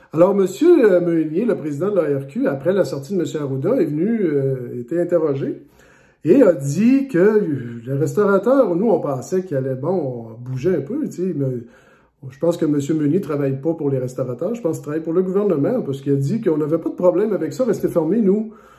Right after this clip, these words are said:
Que même à cinquante, pour, tant qu'à ouvrir à cinquante pour cent de notre capacité,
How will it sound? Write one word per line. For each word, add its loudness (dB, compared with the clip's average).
Que 0
même 4
à 6
cinquante, 2
pour, -4
tant 2
qu'à 2
ouvrir 2
à 2
cinquante -2
pour -8
cent -6
de -2
notre -2
capacité, -4